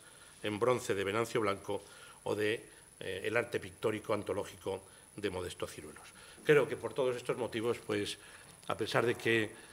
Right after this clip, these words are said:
eh, Juan Luis Arzuaga me ha reprochado que hoy no estábamos, ni él ni yo, en un acto importante que teníamos convocado en Valladolid,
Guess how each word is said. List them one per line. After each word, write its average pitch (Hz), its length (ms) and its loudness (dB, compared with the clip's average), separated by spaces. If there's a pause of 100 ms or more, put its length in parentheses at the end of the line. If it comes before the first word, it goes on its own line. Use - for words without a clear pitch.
(200)
eh, 104 220 -2
Juan 110 180 2
Luis 117 140 2
Arzuaga 117 340 6
me 117 100 4
ha 113 40 4
reprochado 113 580 2 (460)
que 117 100 0
hoy 117 140 4
no 113 140 0
estábamos, 107 600 2
ni 110 120 0
él 117 120 2
ni 107 120 -2
yo, 110 260 0 (360)
en 104 140 -2
un 117 80 2
acto 113 220 0
importante 110 580 -2
que 101 140 -4
teníamos 110 360 -2
convocado 107 420 -2
en 107 60 -2
Valladolid, 95 440 -2